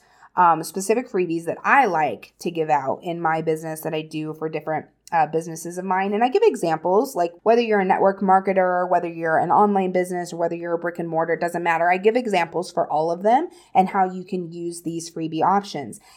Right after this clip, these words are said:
At the end, then, we talk about, um, a few really reasons why we want to give out freebies and why they're important to draw in your audience, why these things specifically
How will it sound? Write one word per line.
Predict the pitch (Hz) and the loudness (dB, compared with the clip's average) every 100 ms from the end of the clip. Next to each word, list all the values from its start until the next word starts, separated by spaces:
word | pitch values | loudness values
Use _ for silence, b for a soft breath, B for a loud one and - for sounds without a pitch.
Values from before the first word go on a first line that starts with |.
| b | b
At | 220 226 | 2 2
the | 233 - | -4 -8
end, | 254 370 381 214 | 0 0 2 2
then, | 202 196 | 2 2
we | 196 208 | -2 -6
talk | - 240 240 220 | -2 2 2 4
about, | 196 185 185 185 - b b _ | 4 6 6 4 0 b b _
um, | 190 185 175 | 6 6 6
a | - | 0
few | 196 - 208 214 208 202 196 190 - - _ | -2 -4 -4 2 4 6 6 2 -2 -14 _
really | 185 190 220 214 202 | -10 4 8 8 6
reasons | 170 196 208 196 175 | 2 0 2 0 -2
why | 175 190 190 117 85 - | 2 6 6 4 -6 -2
we | 185 | 0
want | 185 180 | 2 0
to | 175 | 0
give | 170 | 4
out | 165 160 - | 6 6 0
freebies | 165 175 220 294 - | -8 -4 -2 -4 -4
and | 180 | 0
why | 175 175 | 4 6
they're | 175 175 | 4 0
important | 175 170 - 170 185 180 | -2 -4 0 0 0 -4
to | 170 | -4
draw | 165 160 160 | -2 4 4
in | 151 165 | 4 -2
your | 160 156 | -4 -4
audience, | 156 156 175 220 285 - - | -2 -2 0 -2 -2 -8 -10
why | 175 165 170 175 170 | 4 6 8 6 0
these | 170 175 175 | -8 -6 -6
things | - 170 170 | -6 -6 -6
specifically | - 165 180 - - - 180 175 | -8 -6 -4 -4 -6 -6 -6 -8